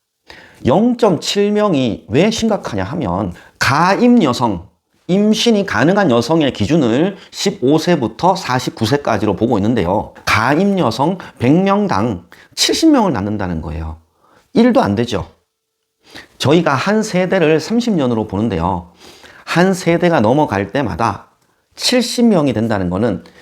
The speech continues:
그 가임 여성 백을 기준이니까 그러면 애 아빠도 있을 거 아닙니까? 그러면 애 아빠, 엄마 이백 명인데 그 다음 세대는 칠십 명만 태어난다는 거예요. 그러면 그 다음 세대는 또 어떻게 될까요? 이 칠십 명이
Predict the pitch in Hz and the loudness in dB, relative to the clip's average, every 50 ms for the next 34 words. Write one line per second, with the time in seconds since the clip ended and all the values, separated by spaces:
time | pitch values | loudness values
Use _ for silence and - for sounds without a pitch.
0 | - - _ - - 156 170 175 180 - 107 107 120 156 190 180 131 117 117 - | -20 -20 _ -2 2 2 4 2 2 -2 -2 -2 0 0 2 2 0 0 -2 -2
1 | 151 165 - - 101 120 147 196 196 190 - 110 - 117 107 95 92 87 - 80 | -4 -4 -4 -2 -2 0 2 2 0 0 -4 -6 -4 -4 -4 -4 -4 -4 -4 -4
2 | 82 87 87 85 85 - - - - - - - 120 120 107 107 131 160 196 175 | -2 -2 -2 -4 -6 -12 -18 -20 -20 -12 -4 -2 0 2 4 4 4 2 2 -2
3 | - - - - 139 160 170 156 - - 127 - - 180 185 180 104 87 - 107 | -4 -12 -8 -2 0 0 0 0 -2 -6 -8 -4 -2 -2 0 0 0 -2 -2 -6
4 | - 98 82 85 90 87 85 87 87 82 82 - _ _ _ _ _ _ _ _ | -6 -6 -4 -4 -4 -6 -6 -6 -8 -8 -8 -10 _ _ _ _ _ _ _ _
5 | - 107 101 104 117 131 120 - - - - - - - 135 143 - - 117 120 | -2 0 2 2 2 2 0 -2 -4 -10 -20 -8 -2 0 2 2 2 0 -2 -4
6 | - - - 147 147 - 110 107 110 131 135 - - - 143 165 196 196 - 220 | -4 -2 0 0 2 2 2 0 0 0 0 0 -2 -4 -4 -4 -2 0 2 2
7 | 220 220 214 180 147 127 113 107 101 104 131 170 202 220 190 - - 117 113 107 | 2 2 2 0 0 0 0 0 0 0 0 0 -2 -2 -4 -6 -4 -4 -2 0
8 | 104 135 147 - - - 107 101 87 98 95 123 165 185 180 - - 240 233 233 | 2 2 2 0 0 0 0 0 0 0 -2 -2 -2 -4 -6 -6 -6 -6 -6 -4
9 | - 233 214 185 143 131 110 110 - - 110 104 92 92 85 80 82 85 82 - | -2 -2 -2 0 0 -2 -2 -4 -4 -6 -6 -4 -4 -4 -4 -4 -4 -6 -8 -10
10 | 82 - - - - _ _ _ _ _ - - - 151 170 165 151 127 - - | -12 -16 -16 -18 -20 _ _ _ _ _ -12 -4 0 2 2 4 2 0 0 -2
11 | 117 139 151 185 202 175 - 127 120 117 104 98 117 98 90 101 113 98 87 85 | 0 0 2 2 2 0 0 -2 -2 -2 -2 -2 -4 -6 -6 -6 -6 -6 -8 -8
12 | - - - - - _ _ _ _ _ _ _ _ - - - - - 180 180 | -12 -16 -20 -20 -20 _ _ _ _ _ _ _ _ -20 -12 -4 0 0 0 0
13 | - - - 262 240 - - 247 240 208 147 110 104 117 104 82 80 - | 0 0 0 2 2 2 2 2 4 4 4 2 0 0 -2 -2 -6 -10